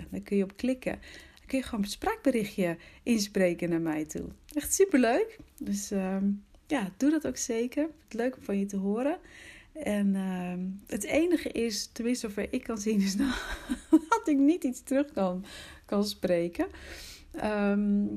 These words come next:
dat zou natuurlijk wel helemaal, eh, leuk zijn. Maar dat is, ja, of ik zie dat over het hoofd. Ik ben dat in ieder geval, heb ik dat nog niet ontdekt, ben ik dat nog niet tegengekomen.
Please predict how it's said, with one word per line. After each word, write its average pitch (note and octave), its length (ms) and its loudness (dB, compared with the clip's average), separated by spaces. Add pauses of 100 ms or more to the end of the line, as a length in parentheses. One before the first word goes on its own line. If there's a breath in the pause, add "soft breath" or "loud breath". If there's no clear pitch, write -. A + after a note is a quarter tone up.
(100)
dat - 180 -4
zou G#3 140 -2
natuurlijk G3 280 -2
wel F#3+ 80 2
helemaal, F#3 480 0
eh, D#3 180 -4
leuk E3 340 -2
zijn. F3 420 -2 (920)
Maar G#3 80 -2
dat G#3 220 0
is, - 400 -4
ja, G3 240 2
of A3+ 160 -2
ik G#3+ 120 -8
zie B3+ 180 2
dat A3 140 2
over G3 220 2
het F3+ 140 -2
hoofd. E3+ 280 -2
Ik G3 80 -4
ben G3 140 0
dat G3 160 0
in G3+ 60 0
ieder G#3+ 140 -2
geval, F#3+ 360 -2
heb G3 140 0
ik G3 100 -4
dat G3 120 -2
nog G3+ 140 -2
niet A3+ 180 -6
ontdekt, F#3+ 420 -2
ben G#3+ 80 -4
ik G#3+ 60 -6
dat G3+ 120 -4
nog - 160 -14
niet G#3+ 180 -4
tegengekomen. G#3 920 -4